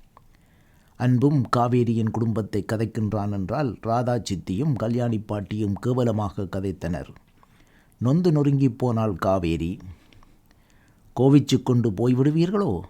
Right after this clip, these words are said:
என்று ஒரு ஐடியாவை கொடுத்தார் ராதா சித்தி. உண்மையான வாழ்க்கையையும் வாழ்க்கைப்பட்டவனின் மீதான நம்பிக்கையும் வீணானதென்ற முடிவுடன் தன் உயிரை விட சாரதா துணிந்தாலும்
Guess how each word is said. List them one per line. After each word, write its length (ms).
என்று 240
ஒரு 180
ஐடியாவை 540
கொடுத்தார் 420
ராதா 360
சித்தி. 360
உண்மையான 520
வாழ்க்கையையும் 680
வாழ்க்கைப்பட்டவனின் 1000
மீதான 460
நம்பிக்கையும் 840
வீணானதென்ற 760
முடிவுடன் 480
தன் 200
உயிரை 340
விட 160
சாரதா 540
துணிந்தாலும் 640